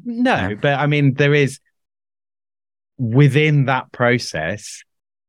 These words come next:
Speaker 1: there is a level of, because I know with a lot of tender, you know, you, you kind of, I don't know which way around it is, but it's that sort of over, uh, overpromise, underdeliver rather than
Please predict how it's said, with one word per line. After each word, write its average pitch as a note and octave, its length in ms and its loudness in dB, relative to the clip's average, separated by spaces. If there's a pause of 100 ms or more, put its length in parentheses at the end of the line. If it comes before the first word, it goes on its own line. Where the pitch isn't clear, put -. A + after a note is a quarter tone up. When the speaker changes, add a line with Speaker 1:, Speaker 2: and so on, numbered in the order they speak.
(140)
Speaker 1:
there A#2 160 0
is A#2 160 0
a A2+ 60 2
level G#2+ 380 0
of, G2 300 0 (380)
because B2+ 240 -2
I C3 100 2
know C3 220 0
with A2 160 2
a A2 80 0
lot A2 160 0
of G2+ 60 -8
tender, G#2 440 -2
you A#2+ 140 -4
know, G#2 80 -2
you, G2+ 360 -6
you G#2+ 240 -8
kind A2 220 -4
of, G2 180 -2 (1300)
I F#2+ 40 -10
don't G2 120 -4
know F2+ 80 -4
which F2 200 -8
way F#2+ 100 0
around F#2+ 340 0
it - 100 -4
is, F2 160 -6
but F#2+ 140 -4
it's - 160 -6
that - 180 -4
sort E2+ 220 -4
of F2+ 100 -8
over, F#2 240 -2 (460)
uh, F2 380 -4 (880)
overpromise, F#2+ 640 0
underdeliver F2 600 -2
rather E2 280 -6 (140)
than D#2+ 300 -4